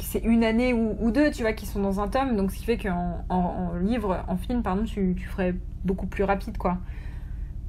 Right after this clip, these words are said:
Mais, euh, après, je sais pas, euh, comme j'ai pas lu, moi je dirais vrai. Enfin, que c'est, les quatre sont adaptés. Je sais pas si c'était comme ça là, qu'a été formulé, euh, dans le film,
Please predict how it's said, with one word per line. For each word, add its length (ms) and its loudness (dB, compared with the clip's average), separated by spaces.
Mais, 260 2
euh, 180 0
après, 220 -2
je 80 -2
sais 200 -2
pas, 340 0
euh, 280 -2
comme 120 2
j'ai 120 2
pas 100 4
lu, 240 0
moi 140 4
je 60 2
dirais 220 4
vrai. 360 2
Enfin, 200 4
que 180 6
c'est, 360 4
les 180 2
quatre 320 6
sont 160 0
adaptés. 480 2
Je 140 -4
sais 100 -2
pas 80 0
si 100 -6
c'était 280 0
comme 160 4
ça 80 2
là, 160 2
qu'a 100 -2
été 160 0
formulé, 400 2
euh, 120 0
dans 200 2
le 100 2
film, 320 0